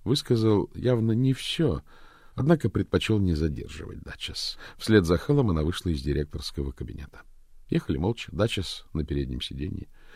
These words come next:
Добрались до развилки, но Хэл налево не свернул. Прямо перед ними восточный край небосклона, обращённый к предзакатному солнцу, отливал чистым серебром.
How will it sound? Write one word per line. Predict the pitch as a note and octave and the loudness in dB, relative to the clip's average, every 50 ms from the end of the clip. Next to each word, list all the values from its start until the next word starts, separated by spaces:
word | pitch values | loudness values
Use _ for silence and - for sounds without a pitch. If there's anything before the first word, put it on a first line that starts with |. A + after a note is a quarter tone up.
| - - - - - | -20 -20 -20 -12 0
Добрались | - A2+ G#2 G2+ G#2 G#2+ G#2+ A2+ A#2+ G#2+ | 4 6 8 10 10 10 10 10 8 8
до | F2+ F#2 F#2 | 6 8 8
развилки, | F#2 F2+ E2 F2+ G#2 A#2 A#2+ - - F#2 | 8 8 6 6 4 4 4 2 2 2
но | E2 F2 E2+ | 2 4 2
Хэл | D#2+ - - A2 A2 G2+ | 2 2 2 2 2 4
налево | F2 E2+ F2+ F#2+ F#2+ F2+ F2 | 4 4 4 6 6 4 4
не | F2 F2+ | 4 2
свернул. | E2 - - F#2+ G2 G2+ G2 F2+ D2+ - - - - - - - - - - - - - - - - | 0 -2 -2 -2 -2 0 -2 -2 -4 -6 -8 -10 -14 -20 -20 -20 -20 -20 -20 -20 -20 -20 -20 -20 -8
Прямо | - A2 A2+ A#2 A2+ G2 E2+ | 0 2 4 6 6 6 6
перед | F#2 F#2 F2 D#2+ D#2+ | 6 4 4 4 4
ними | F#2 G#2+ G2+ F#2 | 4 6 6 6
восточный | E2+ E2+ E2+ - - - G2 F2 - - - E2 D2 | 6 4 4 2 2 2 2 2 2 0 -2 -2 0
край | - E2+ E2+ E2+ D#2+ | 2 2 4 4 2
небосклона, | D2+ C#2 B1+ A1+ - - - - F#2 G2+ G2+ F#2+ D#2 | 2 0 -2 -4 -8 -8 -6 -4 -2 -2 -2 -2 -2
обращённый | D2+ C#2+ D2 D#2 - - - F2+ E2+ E2 D#2+ D2+ | -2 0 0 -2 -2 -2 0 0 2 2 2 0
к | - - | -2 -2
предзакатному | - D#2+ D#2+ C#2+ D2 D#2 D2 - - D#2 D2 - C#2+ C#2 C2+ C#2 | -2 -2 -2 0 -2 -2 -2 -2 -2 -4 -2 -2 -2 -2 -2 -4
солнцу, | - - C#2 D#2 F2 E2+ - - - | -4 -4 -2 -2 -2 -2 -2 -4 -6
отливал | C2 - D2+ D2 C#2+ C#2+ C#2 | -6 -4 -4 -2 -2 -4 -4
чистым | - - C2+ C2+ - - - D2 C#2 | -6 -8 -8 -8 -8 -10 -12 -12 -12
серебром. | - - - D#2 D2+ C#2+ - - - - E2+ - | -12 -12 -12 -10 -10 -10 -12 -12 -12 -12 -14 -14